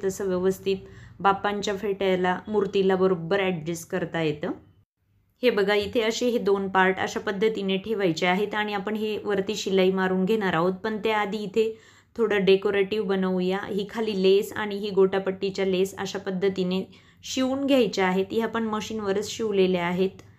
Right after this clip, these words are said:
व्हिडिओ मोठा होऊन जातो म्हणून मी ती शिलाई दाखवली नाही. हा जो पार्ट आहे इथे आपण स्टोनची लेस लावून घेणार आहोत, म्हणजे हे स्टोन लावणार आहोत.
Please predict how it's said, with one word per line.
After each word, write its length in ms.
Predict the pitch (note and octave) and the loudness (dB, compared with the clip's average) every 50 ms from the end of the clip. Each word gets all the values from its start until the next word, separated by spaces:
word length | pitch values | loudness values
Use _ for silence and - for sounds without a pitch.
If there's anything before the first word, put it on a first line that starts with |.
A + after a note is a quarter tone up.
| _ - - - | _ -20 -16 -6
व्हिडिओ 340 | F#3 G#3 A3 A3+ A#3 A#3 A#3 | -2 0 2 4 4 4 4
मोठा 300 | A#3 A3+ A#3 A3+ A3+ B3+ | 4 2 0 0 0 -2
होऊन 240 | B3+ B3+ B3 A#3 A3+ | -2 0 0 0 2
जातो 280 | G3+ G3 F#3+ F#3 G3+ | 2 0 0 0 -2
म्हणून 240 | G3+ G3+ G3+ G3 G3 | -4 -4 -6 -6 -6
मी 200 | G3 G3 G3 G3 F#3+ - | -4 -4 -4 -4 -4 -6
ती 100 | G#3 G3 | -8 -8
शिलाई 320 | - - G3+ G3 F#3+ F#3 | -8 -6 -2 0 0 0
दाखवली 520 | F3+ F#3 F3+ F3+ - - F#3+ F#3 F3+ F#3+ F#3+ | 0 0 -4 -4 -2 -2 0 2 2 2 2
नाही. 300 | G3+ G3+ G#3+ G3 F#3 G3 - - - _ _ _ _ _ _ _ _ _ _ _ _ _ _ | 0 -2 -4 -4 -4 -6 -8 -12 -20 _ _ _ _ _ _ _ _ _ _ _ _ _ _
हा 160 | - - A3 | -6 -2 -2
जो 160 | A3 G3 B3+ B3+ | 2 2 2 2
पार्ट 400 | B3 A3 G#3 G3+ G#3 G#3+ G3+ G#3+ | 4 4 4 4 4 2 2 0
आहे 200 | G#3+ A3 A3 A3 | 0 2 0 0
इथे 240 | G#3+ G3+ F#3+ A#3+ | -2 -2 -4 -2
आपण 360 | A3 G3+ F#3+ G3 G3 G3 G3 F#3+ | -2 -2 -2 -2 -4 -6 -6 -8
स्टोनची 640 | - - - A3+ A3 G#3+ G#3+ G#3 G3 A3 A3 G#3+ | -12 -8 -4 -2 -2 -2 -2 -4 -4 -4 -4 0
लेस 260 | G3+ F#3+ G3 G#3 G3+ - | 2 4 4 4 2 -2
लावून 300 | A3+ G#3 G3 G3 G3 G3 | -4 -2 -2 -2 -2 -2
घेणार 340 | G3 A3 A3+ G#3+ G#3 G3 F3+ | -2 -2 -2 0 0 0 0
आहोत, 260 | F3 F3 E3+ F#3+ F#3 F#3 - - - _ _ _ _ _ - | 0 0 0 0 0 0 -4 -10 -20 _ _ _ _ _ -8
म्हणजे 200 | G#3 A3 A3 A3 | -4 0 2 4
हे 120 | A3+ A#3 | 4 2
स्टोन 420 | A3+ - - - G#3+ G#3 G#3+ G#3+ | 2 -2 -6 -6 -6 -4 -4 -4
लावणार 420 | G#3+ G#3 G#3 G3+ G3+ G3+ G#3 G#3 G#3 | 0 2 2 4 4 2 0 0 0
आहोत. 180 | G3+ G#3+ G#3+ | 0 0 -2